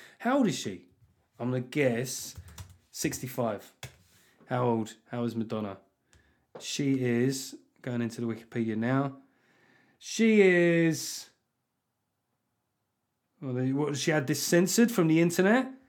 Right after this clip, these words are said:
Look, Madonna, if, if you wanna be a champion of ladies, then you should be a bit more forthcoming about, oh, she's sixty-two. All right? She's sixty-two. And just think now, just think for a second about,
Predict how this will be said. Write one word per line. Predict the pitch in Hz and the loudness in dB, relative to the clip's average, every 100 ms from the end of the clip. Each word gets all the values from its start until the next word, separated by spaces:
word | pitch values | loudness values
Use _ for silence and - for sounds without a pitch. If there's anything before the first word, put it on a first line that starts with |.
| _ _ _ | _ _ _
Look, | 254 190 | -2 0
Madonna, | 135 131 117 131 - - | 0 0 2 0 -4 -10
if, | - 147 | -8 -6
if | 185 | -2
you | 233 | 2
wanna | 262 247 | 4 4
be | 185 | 2
a | |
champion | - 180 170 147 | 0 -2 0 0
of | 139 | 2
ladies, | 170 180 127 | 4 4 2
then | 139 | 0
you | 165 | 0
should | 190 | 0
be | 175 170 | 2 2
a | |
bit | 127 151 165 | 2 -4 -2
more | 160 151 139 135 - | -2 0 -2 -6 -10
forthcoming | - 147 139 - 143 135 127 131 _ - | -2 0 0 0 2 2 2 -4 _ -12
about, | 127 156 | -4 0
oh, | 160 | 0
she's | 165 139 | 0 -2
sixty-two. | - 190 - 170 - 156 113 101 _ _ _ _ _ _ - | 0 -2 -2 -4 2 2 2 -4 _ _ _ _ _ _ -2
All | 127 | 2
right? | 143 147 - _ | 2 0 -8 _
She's | - 135 131 | -14 -10 -4
sixty-two. | 202 190 190 180 143 131 123 127 _ _ _ - _ _ | -2 -2 -6 -4 0 0 0 -6 _ _ _ -20 _ _
And | 117 113 110 110 107 | -6 -4 -4 -4 -4
just | 196 - | -2 -2
think | 220 165 | -2 0
now, | 139 107 | -2 -2
just | 156 | -4
think | - 165 | -4 -4
for | 165 | -4
a | |
second | 156 143 127 110 98 | -4 -4 -4 -6 -8
about, | 98 110 110 107 | -6 -4 -4 -6